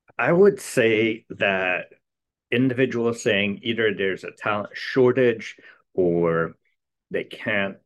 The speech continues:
find talented individuals. And there's so many different angles we could take, but, uh, let's start with the first angle. Um, for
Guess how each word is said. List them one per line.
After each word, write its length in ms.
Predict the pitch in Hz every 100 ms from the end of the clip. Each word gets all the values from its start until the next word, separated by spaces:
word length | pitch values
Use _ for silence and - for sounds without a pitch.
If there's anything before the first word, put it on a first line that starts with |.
| _ _ - - -
find 500 | 104 98 95 90 85
talented 680 | - 90 82 87 82 90 85
individuals. 1160 | 85 82 82 80 85 - 69 - - - - - _ - - - -
And 320 | 92 85 85 - -
there's 300 | 101 90 -
so 140 | 131
many 260 | 113 110 107
different 300 | 95 101 82
angles 500 | 82 85 80 85 -
we 100 | 82
could 200 | - 82
take, 500 | - 90 76 - -
but, 240 | 80 - - - - -
uh, 120 | 113 -
let's 200 | 123 143
start 280 | - 151 139
with 160 | 123 113
the 100 | 92
first 460 | - 110 98 -
angle. 500 | 82 76 67 65 73 - - - -
Um, 580 | 95 82 80 80 80 85 _ _ _ _ -
for 460 | - 120 95 92